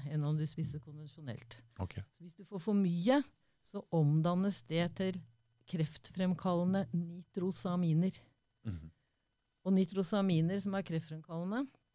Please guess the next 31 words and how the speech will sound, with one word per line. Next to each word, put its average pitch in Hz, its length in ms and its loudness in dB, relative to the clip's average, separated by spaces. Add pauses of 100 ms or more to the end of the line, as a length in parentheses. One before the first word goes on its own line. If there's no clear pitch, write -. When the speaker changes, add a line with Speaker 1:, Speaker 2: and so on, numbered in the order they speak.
(680)
Speaker 1:
det 165 120 -2
er 175 80 2
jo 156 60 2
ikke 156 180 -4
særlig 139 260 0
bra, 127 220 0
ikke 127 140 -8
sant? 208 200 -2
Så 175 100 -6
hvis 170 220 -4
vi 190 100 -8
får 175 200 -18
for 175 140 -20
mye, 147 220 -10
og 165 60 0
så 190 120 0
er 196 60 2
det 175 80 0
det 165 120 4
som 185 120 -2
også 180 160 -4
er 180 100 -4
spennende 165 420 0
der, 220 300 -2
at 170 100 -4
hvis 160 240 -12
du 180 140 -10
har 175 220 0
en 185 200 -2
dårlig 175 480 2
tarmbakterieflora 165 1000 -2